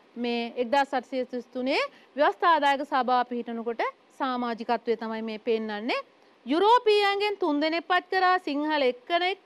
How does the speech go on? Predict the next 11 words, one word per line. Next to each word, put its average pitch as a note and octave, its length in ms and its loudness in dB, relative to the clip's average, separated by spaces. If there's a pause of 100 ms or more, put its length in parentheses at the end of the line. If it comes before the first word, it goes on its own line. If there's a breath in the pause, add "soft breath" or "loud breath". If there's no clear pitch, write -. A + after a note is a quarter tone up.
(220 soft breath)
ද්‍රවිඩ C#4 340 2
එක්කෙනෙක්, C4+ 540 -2
එක D4 60 0
නියෝජිතයෙක්, D#4+ 680 -2 (180)
බර්ගර් C#4 380 2
එක C4 140 -4
නියෝජිතයෙක්. G#3 560 -10 (180 soft breath)
මේගොල්ලෝ F#4 500 2
ව්‍යවස්ථාදායක E4+ 680 0
සභාවේ E4 640 0 (460 soft breath)
සමාජිකයන්. A#3+ 680 -2